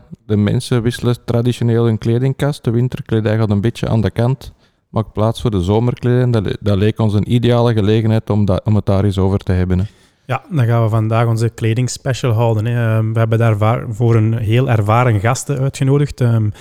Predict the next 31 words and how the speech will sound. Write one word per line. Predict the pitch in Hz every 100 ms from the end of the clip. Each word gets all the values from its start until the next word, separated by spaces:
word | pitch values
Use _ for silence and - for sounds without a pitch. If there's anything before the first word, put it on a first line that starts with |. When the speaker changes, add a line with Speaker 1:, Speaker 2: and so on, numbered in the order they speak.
| - -
Speaker 2:
hier | 127 120
lokaal | 110 - 120 120
in | 110
Zwijndrecht | 101 107 127 -
natuurlijk, | 135 131 -
want | 120 101
ze | 101
werkt | 113 117
hier | - 107
meestal | 117 117 120
in | 113
Zwijndrecht. | 104 107 123 123 - -
Dus, | 110 -
ehm, | 107 107 104 - - - -
onze | 127 110
hoofdverantwoordelijke | 95 123 120 - 120 110 113 113 123 117 113
voor | 110 104
de | 107
aankoop | - 113 117 110
van | -
de | 104
kleding | - 107 120 117
en | 107
de |
sport-, | - - 113 117
eh, | 123 120 - 113
Natasja | 101 - 110 -
van | 98
Steenkisten. | 95 117 117 123 - 131 113
Welkom, | 110 -
Natasja. | 120 113 127 127